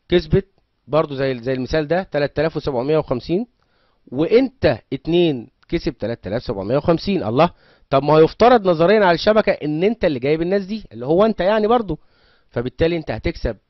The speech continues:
تاني زي ده وتاني زي ده، فهتاخد سبعة آلاف وخمسمية دولار.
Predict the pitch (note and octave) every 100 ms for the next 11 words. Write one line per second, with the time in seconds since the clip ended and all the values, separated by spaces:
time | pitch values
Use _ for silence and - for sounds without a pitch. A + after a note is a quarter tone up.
0 | _ - D#3+ E3 C3 C#3 D3 C3 E3+ -
1 | A#2 - D#3 C#3+ B2+ C3 F#3 _ _ _
2 | _ - C3+ D#3+ - _ _ _ - D3+
3 | D3 D#3 - G#2 G#2 - A2 C#3+ - -
4 | A2 - A2+ C#3 B2+ C3+